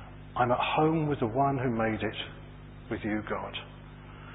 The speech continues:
I accept your offer of reconciliation." Do you know what God will do? He'll stun you. I tell you how he stunned me.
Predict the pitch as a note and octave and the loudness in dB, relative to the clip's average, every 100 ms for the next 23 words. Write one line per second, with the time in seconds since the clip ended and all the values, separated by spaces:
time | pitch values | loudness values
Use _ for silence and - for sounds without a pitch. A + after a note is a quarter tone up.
0 | - - - C#3 B2+ - - C#3 - C3 | -14 -10 2 6 6 2 2 0 2 2
1 | A2+ - - - G2+ G#2+ G2+ F#2+ G2 G2 | 4 2 0 0 0 2 -2 -2 -4 -2
2 | G2 F#2 F#2 - - - - - B2+ D3+ | -4 -2 -4 -4 -8 -12 -14 -8 0 0
3 | D3 D#3+ E3 D#3+ E3+ - - - - - | 2 2 4 2 0 0 -12 -16 -16 -16
4 | - - - - - - - D3+ B2+ - | -16 -16 -16 -14 -12 -12 0 4 6 4
5 | - C3+ - - D3 C3 G#2 F#2 F#2+ - | 6 6 4 0 2 2 -2 -4 -8 -12
6 | - - - - - - - - - - | -16 -16 -16 -16 -16 -16 -16 -16 -16 -16
7 | - - - - C3+ - A3+ E3 C3 A#2 | -16 -16 2 8 10 10 8 10 8 6
8 | - - A2 G2+ G2 F#2+ D3 | 4 6 6 6 4 6 6